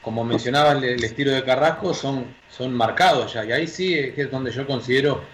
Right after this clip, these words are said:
eh, otra vez reitero, mi mirada sobre, sobre la lectura de esos equipos. Tienen una estructura de juego, un estilo,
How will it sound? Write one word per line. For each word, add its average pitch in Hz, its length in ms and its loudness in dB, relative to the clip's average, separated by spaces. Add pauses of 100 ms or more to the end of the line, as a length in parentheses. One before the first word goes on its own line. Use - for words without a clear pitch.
(480)
eh, 110 320 0
otra 123 260 2
vez 123 100 0
reitero, 123 280 0
mi 120 180 -4
mirada 143 520 6
sobre, 117 460 -4
sobre 117 300 -4
la 113 100 0
lectura 113 420 0
de 127 80 2
esos 117 220 -6
equipos. 113 500 -6
Tienen 147 220 2
una 135 100 0
estructura 131 480 -2
de 143 80 2
juego, 160 360 2
un 139 80 -2
estilo, 170 540 0